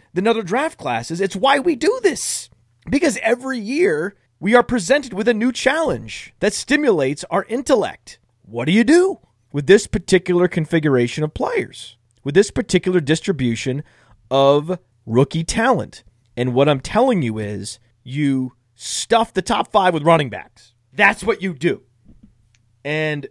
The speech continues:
Mel Kiper agrees that this is one of, if not the deepest, wide receiver class we've seen. It's not better than two thousand fourteen. And two thousand fourteen is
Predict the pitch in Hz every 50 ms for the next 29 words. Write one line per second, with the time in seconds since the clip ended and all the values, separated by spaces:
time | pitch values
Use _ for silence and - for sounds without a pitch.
0 | _ - 160 190 214 208 - 247 - - - - 202 165 156 160 180 - _ _
1 | _ - - _ _ _ - 160 151 143 208 269 - - 156 101 95 - - -
2 | - - _ _ _ _ _ - 123 110 117 131 180 202 196 - 185 165 160 156
3 | 151 147 135 139 143 - _ _ _ _ - 120 123 160 185 208 208 202 175 180
4 | 170 165 180 170 156 147 156 135 117 156 170 196 175 - 156 143 135 135 - -
5 | 139 151 156 147 143 143 - 165 165 143 143 135 - 151 139 139 135 - - 127
6 | 117 - - - 240 214 143 107 107 95 _ _ _ _ _ - 190 - - -
7 | 269 262 233 170 196 196 190 190 180 170 175 165 - 190 175 160 151 147 143 147
8 | - - 135 123 - - 117 98 95 101 123 - _ _ _ _ - 135 - -
9 | 180 180 - 185 170 175 170 - 165 160 151 - - 143 131 127 127 123 - _
10 | _ _ _ - 120 123 123 120 113 110 107 - - -